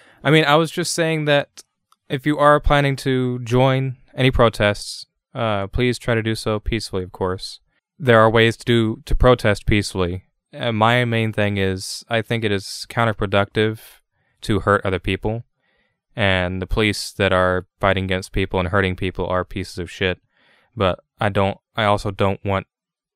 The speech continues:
protesters to hurt other people. Defend yourselves if you're being hurt, but don't go out of your way to hurt others just to cause a riot, just to cause heck, uh, uh, um, uh, what do you call it? Mayhem. Just,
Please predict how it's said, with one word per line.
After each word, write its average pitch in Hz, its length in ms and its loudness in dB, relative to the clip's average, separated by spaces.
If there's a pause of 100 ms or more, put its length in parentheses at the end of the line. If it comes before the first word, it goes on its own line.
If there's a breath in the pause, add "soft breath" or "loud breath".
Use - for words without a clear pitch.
(160)
protesters 104 680 0
to - 120 -8
hurt 95 240 -4
other 87 160 -6
people. 85 420 -12 (100)
Defend 110 360 0
yourselves 95 440 0
if 92 140 -8
you're 95 140 0
being 85 220 -6
hurt, 95 280 -6 (420 soft breath)
but 98 180 0
don't 104 200 0
go 98 100 0
out 98 100 4
of 95 80 -2
your 92 100 -4
way 98 140 2
to 90 120 -10
hurt 92 240 -4
others 87 600 -6
just - 420 -2 (320)
to 131 80 -8
cause 87 840 0
a 113 160 -8
riot, 90 500 0
just - 240 -2
to 101 60 -4
cause - 640 -2
heck, 92 240 -2 (240)
uh, 113 120 -10
uh, 92 440 -8
um, 87 480 -10
uh, 90 180 -10
what 92 120 -10
do 92 40 -8
you 90 40 -8
call 87 180 -12
it? 82 100 -20 (720)
Mayhem. 98 380 0 (1700)
Just, 123 360 -2